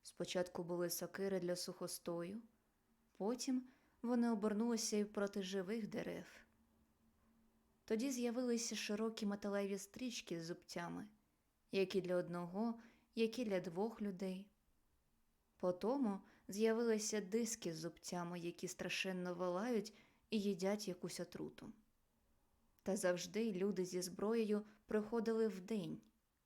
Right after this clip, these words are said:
а вчора чоловік із металевим диском прийшов вночі. І я не тільки не змогла врятувати дерева, я сама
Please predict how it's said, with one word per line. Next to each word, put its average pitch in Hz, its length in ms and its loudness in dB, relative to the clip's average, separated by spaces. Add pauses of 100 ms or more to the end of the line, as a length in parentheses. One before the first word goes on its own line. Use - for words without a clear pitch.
(480)
а 180 140 -2
вчора 208 600 -2 (440)
чоловік 196 480 2
із 180 100 -2
металевим 180 640 0
диском 208 520 -2 (340)
прийшов 196 560 0
вночі. 190 680 -6 (1080)
І 220 100 4
я 208 140 8
не 208 120 8
тільки 262 460 0
не 180 120 0
змогла 185 340 0
врятувати 175 640 -2
дерева, 175 520 -4 (680)
я 208 200 4
сама 202 540 0